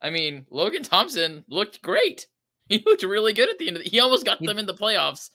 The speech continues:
Speaker 2: He
Speaker 1: Almost
Speaker 2: did.
Speaker 1: single-handedly.
Speaker 2: Single-handedly, yeah.
Speaker 1: So
Speaker 2: He did.
Speaker 1: he was outstanding. That's, that's hope. I mean, <laughs> that's hope right there.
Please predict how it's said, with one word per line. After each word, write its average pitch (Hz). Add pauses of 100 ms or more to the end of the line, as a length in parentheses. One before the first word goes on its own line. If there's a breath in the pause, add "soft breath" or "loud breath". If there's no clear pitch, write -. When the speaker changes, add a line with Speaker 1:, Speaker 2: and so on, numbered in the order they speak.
(180)
Speaker 2:
He -
Speaker 1:
Almost 165
Speaker 2:
did. 208
Speaker 1:
single-handedly. 165
Speaker 2:
Single-handedly, 180
yeah. 135 (220)
Speaker 1:
So 160
Speaker 2:
He 139
did. 131
Speaker 1:
he 180
was 233
outstanding. 175 (280)
That's, - (140)
that's 165
hope. - (280)
I 143
mean, 160
<laughs> -
that's 190
hope 196
right 135
there. 110